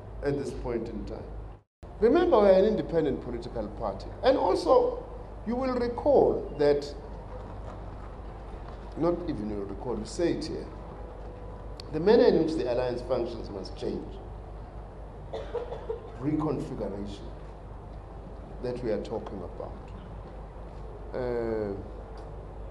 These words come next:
we need to discuss that together. Firstly, whether the alliance as a whole in principle agrees to that reconfiguration. If, if there's agreement, then we are able to sit and engage and say, "Okay,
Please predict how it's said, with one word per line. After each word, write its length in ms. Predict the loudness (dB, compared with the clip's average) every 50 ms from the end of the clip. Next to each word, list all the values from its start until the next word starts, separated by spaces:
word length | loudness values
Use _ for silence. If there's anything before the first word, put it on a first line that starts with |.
| -10 -12 -12 -12 -12 -12 -12 -12 -12 -12 -12 -12 -12 -12 -12 -12 -12 -6
we 100 | -2 0
need 140 | 0 0 0
to 80 | -2 -4
discuss 460 | -4 -6 -8 -6 -2 0 0 0 -2
that 180 | -4 -6 -6 -6
together. 560 | -8 -10 -10 -10 -10 -10 -10 -8 -10 -10 -10 -10 -10 -12 -12 -12 -12 -12 -12 -12 -10 -10 2
Firstly, 380 | 8 10 10 10 10 6 6 8
whether 300 | 10 10 10 10 8 8
the 180 | 8 10 8
alliance 320 | 10 10 10 10 10 8 6
as 160 | 2 2 2
a 80 | 2 2
whole 180 | 2 2 2
in 180 | 0 0 -2 -2
principle 480 | -4 -6 -8 -8 -8 -8 -8 -6 -6
agrees 440 | -6 -6 -6 -6 -4 -4 -2 -2 -4
to 80 | -4 -8
that 160 | -8 -10 -10 -10 -10 -10 -10 -10 -10 -10 -10 -10 -10 -10 -10 -10 -10 -10 -10 -10 -10 -10 -10 -10 -10 -10 -10 -10 -10 -10 -10 -10 -10 -10 -10 -8 -6
reconfiguration. 1080 | -4 -2 -2 -2 0 -2 -2 -2 -2 -4 -4 -4 -4 -4 -4 -6 -6 -8 -8 -6 -6 -6
If, 340 | -6 -6 -8 -8 -8 -8
if 80 | -6 -2
there's 180 | -2 0 2 2
agreement, 640 | 2 4 4 6 8 10 10 10 8 6 2 -2 -4 -6 -8 -10 -10 -10 -10 -10 -10 -10 -10 -10 -10 -10 -10 -8 2 8
then 240 | 8 10 10 10
we 100 | 8 8
are 100 | 6 6 6
able 340 | 8 8 8 8 6 4 -2
to 120 | -2 -4
sit 280 | -4 -2 -2 -2 0 0
and 120 | 0 0
engage 400 | 0 -2 0 0 0 2 2 0
and 140 | -2 -2 -2
say, 140 | 2 2 4
"Okay, 320 | 4 4 2 0 -4 -6